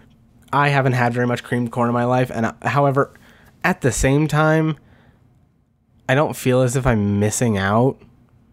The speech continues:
Visually, creamed corn looks awful. And I feel like I've only heard bad stories when it comes to cream,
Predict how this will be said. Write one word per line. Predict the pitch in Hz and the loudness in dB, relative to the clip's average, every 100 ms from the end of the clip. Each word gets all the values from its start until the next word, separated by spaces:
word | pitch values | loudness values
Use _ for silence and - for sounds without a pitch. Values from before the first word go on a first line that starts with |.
| _ _ 120 | _ _ -6
Visually, | 127 131 139 143 147 143 | 0 2 2 2 2 2
creamed | 139 - 131 127 | -2 -2 0 0
corn | - 123 113 | 0 0 0
looks | 104 - - | -2 -8 -6
awful. | 113 104 - 98 98 - _ _ - _ _ _ - | 0 0 0 -4 -6 -10 _ _ -20 _ _ _ -8
And | 120 120 113 - | -2 0 0 0
I | 123 | -4
feel | - 151 | 0 0
like | 147 | 0
I've | 131 | -2
only | 120 120 117 | -2 -2 0
heard | 120 110 | -4 -2
bad | 101 101 110 | 0 0 -2
stories | - 101 104 110 | -4 -2 0 0
when | 131 | -2
it | |
comes | 135 | -2
to | 143 | -2
cream, | 156 151 | -2 -4